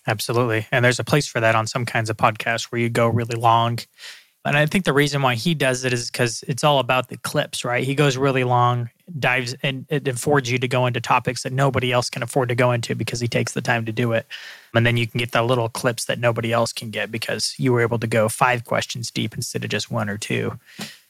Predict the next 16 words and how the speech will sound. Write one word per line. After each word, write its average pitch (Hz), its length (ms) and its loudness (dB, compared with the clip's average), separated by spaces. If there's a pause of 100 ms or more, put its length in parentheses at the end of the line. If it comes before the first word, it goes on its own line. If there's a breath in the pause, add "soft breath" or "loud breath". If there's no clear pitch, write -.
But 156 200 4
at 135 120 -2
the 135 80 2
same 160 260 2
time, 113 560 0
there's 117 560 0 (520)
a 143 140 6
reason 117 420 2
why 113 180 6
most 113 260 -2
people 117 200 -8
don't 117 160 -2
have 113 120 -6
three-hour-long 117 640 -2
podcasts, - 760 -2 (360 loud breath)
um, 120 460 0